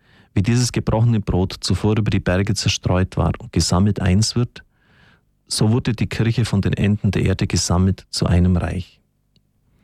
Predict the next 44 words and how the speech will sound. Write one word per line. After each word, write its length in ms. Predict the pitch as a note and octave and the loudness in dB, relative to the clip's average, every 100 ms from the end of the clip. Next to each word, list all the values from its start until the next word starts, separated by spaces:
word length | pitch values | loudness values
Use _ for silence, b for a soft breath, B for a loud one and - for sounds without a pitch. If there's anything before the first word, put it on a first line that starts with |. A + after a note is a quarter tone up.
| _ - | _ -4
Die 60 | |
vielen 300 | F2 F2 F2 | 0 2 2
Brotstücke 600 | - G2+ B2+ - - A2 | 2 0 -2 -2 -2 -2
bei 140 | G#2+ E2+ | -2 -2
der 120 | D#2+ | -2
Brechung 420 | - G2 G2 G#2+ | -2 0 2 0
erinnern 380 | - F#2+ G#2 A2 | 0 0 2 2
den 180 | F#2+ F2+ | 0 0
Beter 340 | F#2 G#2 A2 | 0 0 -2
an 120 | F#2 | 0
die 100 | F#2 | 0
vielen 340 | F2 A#2 A#2 A2 | 0 0 0 0
Körner, 480 | - F#2 G#2 A2 - b b b | 0 2 2 2 -2 b b b
aus 140 | F#2+ | -2
denen 220 | - F#2+ G2 | 2 2 2
das 180 | G2 | 0
Brot 380 | - - G2 - | 0 0 0 0
wurde. 400 | F2+ - E2+ E2 _ _ b b b b b | -2 0 -2 -2 _ _ b b b b b
Er 100 | - | 0
sieht 240 | F#2 A#2 A2+ | 0 0 0
das 160 | G#2 | -2
eine 240 | F#2+ G2+ A2 | 0 0 0
Brot 320 | - G#2 A2+ | 0 -2 0
aus 160 | G2+ - | -2 0
vielen 300 | G2+ F#2+ F2+ | 0 2 0
Körnern 480 | - G2 A#2 A#2 A#2 b b b b | 0 2 2 0 -2 b b b b
und 160 | - G2 | -2 0
sieht 220 | - B2 | 0 0
dann 100 | A#2 | 0
aus 120 | G#2 | 0
den 160 | - G2+ | 0 -2
vielen 300 | - A#2 A2+ | 0 0 0
Brotstücken 640 | - G2 G2+ - A2 G#2 - | 0 -2 -2 -4 -2 -2 0
wieder 180 | G2 A2 | -2 0
das 240 | F#2+ - | -2 0
eine 240 | F2+ G2+ | 2 2
Brot 380 | G2+ - F#2+ - | 2 0 0 0
des 140 | F#2 - | -2 0
Leibes 360 | F#2 F#2 F2+ | 0 0 -2
Christi 320 | - G2 - | 0 0 0
in 80 | G2+ | 0
der 80 | F#2 | 0
Kirche 320 | - - F#2 | 0 0 0
vereint. 560 | F2+ - F2+ E2 - | 0 2 2 2 -2